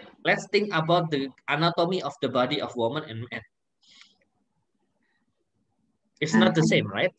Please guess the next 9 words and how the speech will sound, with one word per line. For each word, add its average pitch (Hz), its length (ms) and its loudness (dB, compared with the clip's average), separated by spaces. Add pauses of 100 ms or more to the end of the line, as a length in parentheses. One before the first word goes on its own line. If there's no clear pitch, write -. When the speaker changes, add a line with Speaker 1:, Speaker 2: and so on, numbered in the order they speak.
(120)
Speaker 2:
y-, - 220 -6
yeah. 202 280 2 (460)
Speaker 1:
Yeah. 113 200 -2 (220)
So 165 380 2 (160)
from 180 280 2
your 185 120 6
logical 180 480 2
guessing, 139 520 -2 (200)
yeah, 104 120 -14